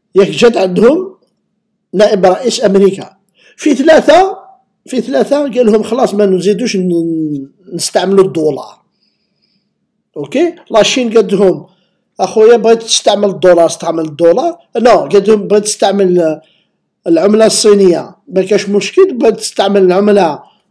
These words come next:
الروبل د-، الروسية، استعمل أخويا ال-،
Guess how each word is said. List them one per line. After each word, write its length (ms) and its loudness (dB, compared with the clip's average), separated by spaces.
الروبل 480 4
د-، 60 -8
الروسية، 1000 0
استعمل 460 -2
أخويا 440 2
ال-، 440 -10